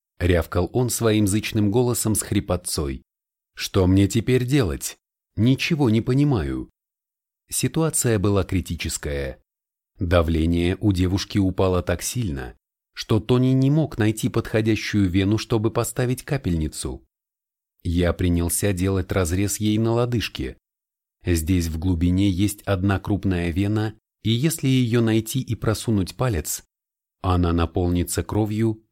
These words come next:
и в неё можно будет вставить всё, что угодно. Только Тони сказал, что я её в жизни не найду,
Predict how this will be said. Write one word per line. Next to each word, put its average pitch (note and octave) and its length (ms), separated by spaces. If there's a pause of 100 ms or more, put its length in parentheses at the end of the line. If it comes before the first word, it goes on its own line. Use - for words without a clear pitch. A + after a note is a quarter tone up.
и A2+ 120
в A2 60
неё C#3 320
можно C#3 320
будет G#2 300
вставить F#2 500
всё, - 240
что B2+ 240
угодно. B2 600 (880)
Только F#2 380
Тони F#2+ 280
сказал, F#2+ 640 (160)
что - 220
я A2 280
её B2 240
в C#3+ 80
жизни A2 320
не G2+ 200
найду, A2 480